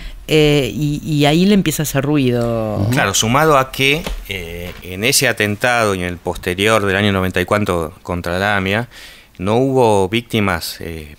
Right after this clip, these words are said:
Speaker 3: entre los policías,
Speaker 2: Claro.
Speaker 3: eh, y entre ambos ataques sumamos una decena de efectivos que casualmente no estuvieron
Speaker 2: No
Speaker 3: donde
Speaker 2: estaban,
Speaker 3: tenían que estar.
Speaker 2: no estaban.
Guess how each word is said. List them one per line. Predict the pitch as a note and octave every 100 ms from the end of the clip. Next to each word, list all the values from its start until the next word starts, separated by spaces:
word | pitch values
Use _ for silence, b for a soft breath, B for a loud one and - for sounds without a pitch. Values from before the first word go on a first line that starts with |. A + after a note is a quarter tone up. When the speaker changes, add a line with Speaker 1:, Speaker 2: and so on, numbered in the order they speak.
| -
Speaker 3:
entre | F2+ E2+ E2
los | D#2
policías, | E2+ F2 D3+ D3+ F#2+ D#2+
Speaker 2:
Claro. | G#2 E2 F2+
Speaker 3:
eh, |
y | F#2+
entre | F#2 F2 F2+ F#2
ambos | B2 C#3 B2 A2+
ataques | G2+ C3+ C3+ -
sumamos | F#2+ G#2+ B2+ A2+ -
una | A2+ F#2+
decena | F2+ - D3 D3+ A2+
de | F#2
efectivos | - G2 - B2+ A2+ A#2 - B B B -
que | G#2+
casualmente | G#2+ - B2+ C#3 C3 C3+ C3 C3 A#2
no | A#2+
estuvieron | - G#2 A2+ A#2+
Speaker 2:
No |
Speaker 3:
donde | G2
Speaker 2:
estaban, | G2 E2+
Speaker 3:
tenían | G2
que | F#2
estar. | - E2 D2+
Speaker 2:
no | G2+
estaban. | - F2+ D#2+